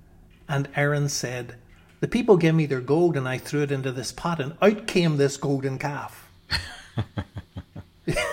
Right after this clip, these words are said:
You know, that's what he said. So he wouldn't take responsibility for it. And I think, you know, when, when then, when he destroys the calf, he burns it, he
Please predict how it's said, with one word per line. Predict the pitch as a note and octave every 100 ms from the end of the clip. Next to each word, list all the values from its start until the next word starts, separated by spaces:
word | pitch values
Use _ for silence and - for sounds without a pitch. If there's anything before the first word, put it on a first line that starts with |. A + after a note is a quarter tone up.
| - - -
You | B3
know, | F3 C4 C4 - -
that's | C#4+ D4+
what | C#4+
he | C4
said. | - A3 D#3+ - - _ _ _ _
So | - G#3
he | A#3+
wouldn't | C4+ B3
take | A3 G#3
responsibility | E3 E3 D#3 D#3 D3 C#3+
for | C3 A#2 A2+
it. | - _ _ _ _ _ _ _ _ -
And | D#3+
I | D#3+
think, | D3+ - G#3 G#3
you | F3
know, | D3+ C#3+
when, | C3+ C#3 C3 D#3+
when | - C3 B2+
then, | D3 D3 C#3 C3 - _ -
when | C3+ C#3
he | C3 D3 C3+
destroys | C3 - - F3+ A#3 A3 C3 A#2+ - - - _ -
the | C#3+
calf, | - B2+ A2+ G#2 - - _ _ _ _ _ _ _ _ _ _
he | - C#3+ C3+ C3 - - _ _ _
burns | - - E3+ G#3+ G3+
it, | G3 G#3 - - _ _ _ _ _ _ _ _ _ _
he | - C3+ B2+ B2+ B2